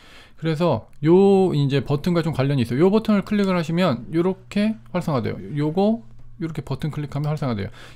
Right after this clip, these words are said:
이거는 컴프 툴과 상관없이 그냥 요렇게, 요렇게 되죠. 네. 일반 화살표, 그러니까 포인터, 그러니까 화살표일 때도 요렇게 갖다 대면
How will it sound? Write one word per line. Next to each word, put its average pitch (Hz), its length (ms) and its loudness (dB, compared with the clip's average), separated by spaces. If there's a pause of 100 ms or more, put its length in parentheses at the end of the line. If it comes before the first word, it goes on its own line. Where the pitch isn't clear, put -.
이거는 180 320 2
컴프 202 260 -2
툴과 180 260 0
상관없이 165 640 -2 (500)
그냥 190 440 0 (100)
요렇게, 131 400 -6 (500)
요렇게 226 200 4
되죠. 127 480 -2
네. 117 240 -4 (140)
일반 160 320 0
화살표, 185 640 -2
그러니까 120 340 -4
포인터, 190 360 0
그러니까 123 280 -2
화살표일 151 480 -4
때도 170 540 -2 (160)
요렇게 113 220 -6
갖다 117 240 -2
대면 151 340 0